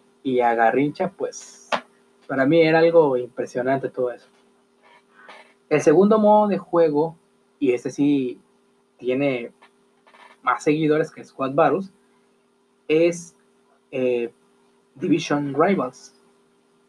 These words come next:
Bueno, Division Rivals, ¿qué es esto? Bueno, este modo de juego, eh, te permite ir avanzando hasta llegar a primera división. Cuando tú empiezas, empiezas,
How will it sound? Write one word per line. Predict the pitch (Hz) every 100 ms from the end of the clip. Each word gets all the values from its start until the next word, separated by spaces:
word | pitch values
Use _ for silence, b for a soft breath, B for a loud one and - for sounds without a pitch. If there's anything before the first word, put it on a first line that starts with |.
| _ _ _ _ _ _ _
Bueno, | 151 190 156
Division | 165 214 202 247 214
Rivals, | 202 190 202 196
¿qué | - 180
es | 190 233
esto? | 214 - 139
Bueno, | 139 131 - _ -
este | 170 185 240
modo | 233 240
de | 233 202
juego, | 190 208 190 165 185 - -
eh, | 143 131 - - _ _ _ _ _ _ _ - -
te | 151
permite | - 147 143 185 196 180 185 - 202 -
ir | - 175
avanzando | 165 160 - 190 156 151 165
hasta | 139 - 127
llegar | 123 131
a | 139
primera | 139 131 135
división. | 139 143 135 175
Cuando | 151 143 131 131
tú | 190
empiezas, | 254 - 214 185 - 185 -
empiezas, | 143 131 147 151 170 156